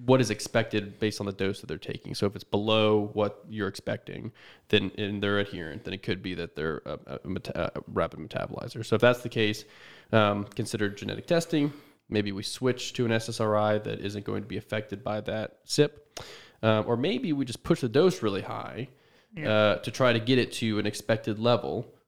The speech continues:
Speaker 1: so that it is as if it's a normal person taking a normal dose to see if it's effective. So you could end up with whopping doses of fluoxetine that you wouldn't expect.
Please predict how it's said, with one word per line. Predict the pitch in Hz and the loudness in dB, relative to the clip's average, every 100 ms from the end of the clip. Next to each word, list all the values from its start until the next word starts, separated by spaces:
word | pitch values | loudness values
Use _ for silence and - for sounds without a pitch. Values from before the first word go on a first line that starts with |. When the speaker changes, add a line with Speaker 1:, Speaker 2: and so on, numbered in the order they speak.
| _ | _
Speaker 1:
so | 117 | 2
that | 104 101 | 2 0
it | 95 - | -2 -2
is | 107 - | -4 -2
as | 101 101 - | -4 -4 -4
if | 101 98 - - _ | -6 -6 -14 -20 _
it's | 104 - | -4 -4
a | |
normal | 98 90 90 92 | -6 -6 -6 -6
person | - 90 - | -6 -6 -8
taking | 104 87 - - | -10 -12 -8 -6
a | 69 | -4
normal | 67 64 - | -4 -4 -6
dose | 69 64 65 - - - | -6 -4 -6 -8 -14 -16
to | - | -12
see | - | -8
if | - | -6
it's | - - | -8 -12
effective. | - - - 127 | -12 -12 -12 -16
So | - - - - | -12 -12 -12 -12
you | - | -8
could | 131 120 | -4 -2
end | 110 | -2
up | 113 | -6
with | 110 | -8
whopping | 113 120 117 107 | -6 -6 -6 -12
doses | 104 107 - 110 | -6 -6 -4 -4
of | 104 | -4
fluoxetine | 104 107 120 - - - | -2 -2 -4 -10 -10 -10
that | 131 | -8
you | - | -8
wouldn't | - - | -8 -10
expect. | - - 143 - | -12 -12 -14 -16